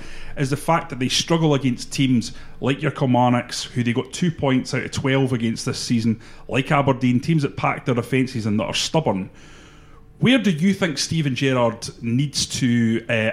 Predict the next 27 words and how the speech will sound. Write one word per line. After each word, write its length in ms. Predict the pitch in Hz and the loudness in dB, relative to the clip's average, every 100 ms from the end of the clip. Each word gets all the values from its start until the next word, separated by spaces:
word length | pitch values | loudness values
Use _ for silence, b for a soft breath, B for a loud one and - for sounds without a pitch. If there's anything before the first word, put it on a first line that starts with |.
| - | -2
addr-, 420 | 113 110 110 139 | -4 -2 0 0
how, 360 | - 214 202 - | 4 4 4 2
how 180 | 214 | 2
does 180 | 202 180 | 4 2
Steven 320 | - 160 139 | 0 -2 0
Gerrard 360 | 123 120 107 104 | 0 2 0 0
address 400 | 98 113 127 123 | -2 0 -2 0
that? 360 | 123 117 - - | 0 0 -2 -2
What 180 | 160 - | -4 0
kind 180 | 151 | 0
of 80 | 120 | 0
player 240 | - 127 120 | 0 0 2
does 160 | 113 | 0
he 80 | 113 | 2
need? 240 | 117 117 170 | 2 2 0
Is 120 | 180 | 0
it 100 | 196 | 0
this 180 | 147 156 | -2 2
number 280 | 139 123 | 2 2
ten, 340 | 120 - 131 123 | -2 0 2 2
or 160 | - | 0
is 80 | 110 | -2
it 100 | 120 | -2
more 240 | 120 135 143 | 0 2 0
a 40 | |
case 400 | 139 - 123 - | -2 -2 -2 0
of 300 | 127 113 104 | 0 0 0